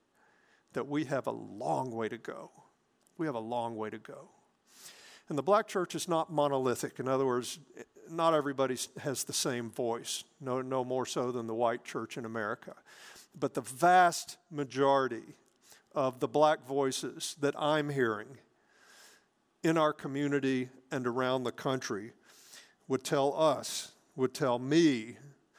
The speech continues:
that our silence, that my silence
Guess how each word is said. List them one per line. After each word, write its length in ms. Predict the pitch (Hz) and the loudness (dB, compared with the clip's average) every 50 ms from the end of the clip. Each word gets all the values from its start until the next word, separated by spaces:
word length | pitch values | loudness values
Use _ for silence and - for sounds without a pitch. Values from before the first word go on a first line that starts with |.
| - _ _ _ _ - | -20 _ _ _ _ -4
that 140 | 135 123 - - | -4 -4 -4 -2
our 540 | - 151 160 175 175 170 160 135 120 110 - - _ | 2 4 6 6 6 6 4 4 2 -2 -8 -16 _
silence, 840 | - - - 139 120 120 113 101 107 - - - - - - - _ _ _ _ _ - | -4 0 2 2 2 2 0 -4 -8 -14 -12 -10 -10 -10 -10 -12 _ _ _ _ _ -2
that 160 | 139 131 - | -2 -2 -2
my 320 | 143 135 156 175 190 202 | 0 2 4 6 6 4
silence 800 | 185 - - 156 127 123 117 107 104 107 - - - - - | 4 2 0 0 0 0 -2 -4 -10 -14 -10 -8 -8 -8 -8